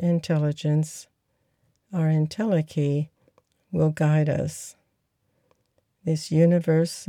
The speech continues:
source, God, higher power, brought us here for a purpose, to become all we can be, to self-actualize, to transcend,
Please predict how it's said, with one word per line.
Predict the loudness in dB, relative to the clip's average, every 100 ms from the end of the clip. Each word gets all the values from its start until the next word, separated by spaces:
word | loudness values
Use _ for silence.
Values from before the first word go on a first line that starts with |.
| -6
source, | -2 0 0 0 -6 -16 -4
God, | -2 0 0 -4 _
higher | -2 0 2 -2
power, | -2 0 2 2 0 -2 _ _ _ _ _ _ _
brought | 2 4 4
us | 4 2 2
here | 2 2 2
for | 0 0
a | 0
purpose, | 0 0 0 -2 -4 -6 -12 -18 _ _ _ _ _ _ _
to | -4
become | -2 -2 2 2 2
all | 2 2 2
we | 2 0
can | 0 0 2
be, | 2 0 0 -2 -6 _ _ _ _ _
to | -8
self-actualize, | -4 -2 -2 0 -2 -2 -4 0 2 2 0 -2 -8 -20 _ _ _ _
to | -8 -8
transcend, | -2 2 4 2 2 2 4 4 2 0 -4